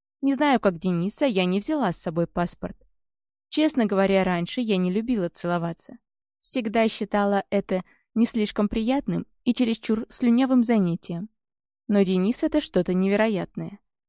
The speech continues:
Он делал это так потрясающе вкусно, что в один прекрасный момент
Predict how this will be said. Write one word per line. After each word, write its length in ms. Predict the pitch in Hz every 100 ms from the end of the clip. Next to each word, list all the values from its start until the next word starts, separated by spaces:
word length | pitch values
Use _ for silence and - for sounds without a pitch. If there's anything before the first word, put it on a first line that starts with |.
| _
Он 160 | 233 233
делал 360 | 220 226 220 -
это 220 | 214 214
так 280 | - 214 -
потрясающе 680 | 196 - 208 208 185 190 190
вкусно, 500 | - - 175 - 233
что 220 | - 233
в 40 |
один 280 | 233 226 311
прекрасный 540 | - 190 190 190 - 175
момент 400 | 175 175 226